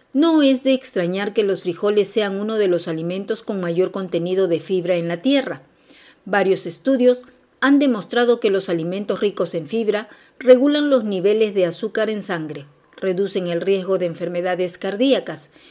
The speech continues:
y accidentes cerebrovasculares, ayudan a controlar la obesidad, el cáncer de mama y de colon y los trastornos gastrointestinales.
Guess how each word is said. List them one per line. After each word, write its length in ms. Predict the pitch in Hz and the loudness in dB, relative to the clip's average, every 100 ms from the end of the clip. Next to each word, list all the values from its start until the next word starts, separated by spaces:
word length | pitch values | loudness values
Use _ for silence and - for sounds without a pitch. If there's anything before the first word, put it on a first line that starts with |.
| _ | _
y 120 | 233 | 4
accidentes 720 | 226 220 233 226 262 277 311 294 | 4 4 -2 2 2 2 0 2
cerebrovasculares, 1200 | 247 208 202 208 190 185 - 190 165 151 147 - _ _ - _ | 4 4 2 0 -2 -4 -2 0 0 -4 -12 -16 _ _ -20 _
ayudan 480 | 220 220 262 285 285 | -4 0 0 2 2
a 100 | 262 | 2
controlar 500 | 262 175 175 175 185 | -2 -2 0 2 0
la 160 | 180 170 | 0 0
obesidad, 640 | 165 160 - 165 180 226 - _ _ - | 0 -2 -6 -6 -4 -4 -8 _ _ -2
el 220 | 220 202 | -2 0
cáncer 440 | - 226 185 190 170 | -2 -2 -2 -2 0
de 100 | 170 | 0
mama 380 | 175 240 247 | 0 0 0
y 60 | 247 | 4
de 180 | 226 220 | 2 2
colon 440 | 208 180 170 160 - _ _ - | 2 4 2 0 -10 _ _ 0
y 140 | 277 | 4
los 240 | 277 269 - | 6 6 4
trastornos 680 | 240 220 214 185 196 190 | -2 0 -2 -2 -4 -10
gastrointestinales. 1400 | 196 196 185 196 190 185 185 170 208 190 139 165 165 - | -4 -2 -2 -2 -4 -2 -4 -4 -6 -6 -6 -10 -14 -16